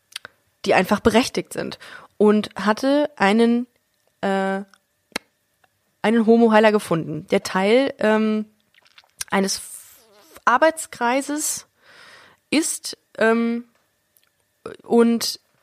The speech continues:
habe ihm geschrieben mit meiner Anfrage und er hat, äh, natürlich abgelehnt und mir eine E-Mail dazu geschrieben. Und die will ich euch natürlich nicht vorenthalten. Liebe Ricarda, vielen Dank für die Anfrage.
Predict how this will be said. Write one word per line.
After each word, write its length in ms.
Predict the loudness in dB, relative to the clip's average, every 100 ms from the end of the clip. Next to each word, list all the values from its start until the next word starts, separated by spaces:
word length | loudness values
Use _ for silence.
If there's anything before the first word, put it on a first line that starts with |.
| _ _
habe 340 | -10 -4 -2 -2
ihm 100 | -4
geschrieben 420 | -4 -2 0 0 -2 -8 -20 -20 -20 -20 _ _
mit 220 | -6 -4 -2
meiner 400 | -2 0 0 0
Anfrage 640 | -2 -2 2 2 4 2
und 240 | 0 -4
er 400 | 0 2 4 2 -4 -16 -20 -20 _
hat, 420 | -2 -2 -2 -12 _ -2
äh, 220 | -2 -2
natürlich 720 | -4 -4 0 2 0 -2 -14 _ _ _ -4
abgelehnt 720 | -4 -4 -4 -2 -2 -4 -10 _ _ _ _ _ _ _ _ _ _ -2
und 180 | 0
mir 300 | 2 2 0
eine 180 | 0 0
E-Mail 200 | 2 2
dazu 240 | 2 -2 -8
geschrieben. 440 | -10 -10 -10 -12 _ _ _ _ _
Und 480 | -2 -2 -8 -10 -4
die 320 | -2 -2 -2
will 100 | -6
ich 140 | -4
euch 100 | -4
natürlich 280 | -4 -4 -4
nicht 180 | -6 -2
vorenthalten. 580 | -2 -2 -6 -10 -10 -18 -20 -20 -18 -20 -20 -20 -20 -20 _ _ _ _
Liebe 180 | 0
Ricarda, 380 | 0 2 2 2
vielen 220 | 2 2
Dank 120 | 2 2
für 100 | 0
die 80 |
Anfrage. 540 | 0 -2 -4 -6 -6